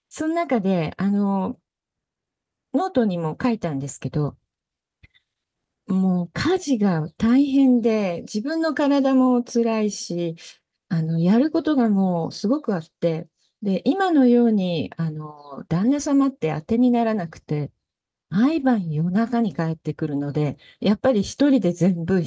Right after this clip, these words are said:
き受けないとで-、ダメで。で、そ-、その時に、あの、やっぱり洗濯物を、洗濯機が洗ってくれるので、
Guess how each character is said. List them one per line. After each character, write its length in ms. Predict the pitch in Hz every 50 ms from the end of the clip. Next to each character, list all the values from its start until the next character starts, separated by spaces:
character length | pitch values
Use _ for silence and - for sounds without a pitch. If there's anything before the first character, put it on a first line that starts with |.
| - -
き 120 | - - 165
受 200 | 156 160 - 160
け 20 | 156
な 140 | 147 143
い 80 | 139 131
と 200 | - - 147 151
で-、 200 | 127 - 139 - _ _ _ _ _
ダ 120 | - 175 147
メ 140 | 135 143 139
で。 240 | 127 123 120 123 - _ _ _ _ _ _ _ _ _ _ _ _ _ _ _ _ _ _ _ _ _ _ - - - - - _ _ -
で、 100 | - 202
そ-、 260 | - - 247 262 247
そ 160 | 247 - 294
の 120 | 311 330 339
時 280 | 349 349 349 269 240
に、 300 | 214 208 196 180 165 - -
あ 140 | 170 165 156
の、 180 | 160 156 160
や 100 | - -
っ 20 | -
ぱ 120 | - 185
り 60 | 180
洗 280 | - - - 254 294 339 403 -
濯 760 | - 392 392 392 - 370 359 370 370 359 359 359 349 349 349
物 600 | 339 330 320 320 311 302 254 214 196 190 196 190 170
を、 120 | 165 - _ - - _ _
洗 220 | - - 339 349 349
濯 160 | - 381 381
機 120 | 381 302
が 100 | 269 214
洗 120 | 185 185 208
っ 40 | 208
て 120 | - 214
く 120 | 208 - 214
れ 120 | 214 214
る 120 | 208 220 214
の 200 | 202 170 165 156
で、 360 | 165 160 160 151 151 -